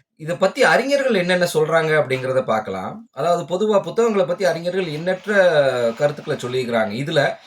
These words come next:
புத்தகம் என்பது காலத்தின் விதைநெல் அப்படின்னு பாரதிதாசன் சொல்றாரு. பயன்படுத்தாத புத்தகம் வெறும் காகித கட்டுதான், சீன பழமொழி.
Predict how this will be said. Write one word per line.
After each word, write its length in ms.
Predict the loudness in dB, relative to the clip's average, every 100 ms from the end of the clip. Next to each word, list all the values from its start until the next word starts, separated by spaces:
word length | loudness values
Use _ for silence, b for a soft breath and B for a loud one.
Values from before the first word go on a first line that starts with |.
| B B
புத்தகம் 460 | -12 0 4 4 4
என்பது 380 | 0 2 2 2
காலத்தின் 540 | 2 2 2 0 -4
விதைநெல் 380 | 0 0 0 0
அப்படின்னு 280 | -2 -4 0
பாரதிதாசன் 540 | 2 2 0 -4 -4
சொல்றாரு. 520 | -4 -2 -2 -2 -4 -8 _ _ _ _ _ _ _
பயன்படுத்தாத 1200 | 0 2 2 4 4 4 4 4 6 4 2 0 _
புத்தகம் 520 | -16 -6 -2 0 0
வெறும் 260 | 0 0 0
காகித 420 | 2 2 2 0
கட்டுதான், 600 | -2 -2 0 2 0 -4
சீன 400 | -14 -8 -2 0
பழமொழி. 600 | 2 0 0 -2 -6 -10